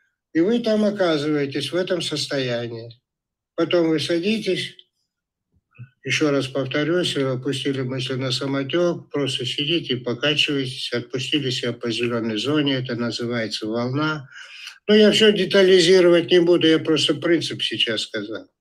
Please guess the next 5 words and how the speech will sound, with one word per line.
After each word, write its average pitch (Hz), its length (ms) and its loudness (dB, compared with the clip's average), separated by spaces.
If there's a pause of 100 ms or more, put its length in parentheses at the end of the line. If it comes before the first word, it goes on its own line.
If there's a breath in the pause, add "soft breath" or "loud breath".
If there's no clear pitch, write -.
(520 loud breath)
Вы 165 180 4
можете 139 520 4
использовать 113 760 -2
свою 113 380 -6
память, 185 640 -2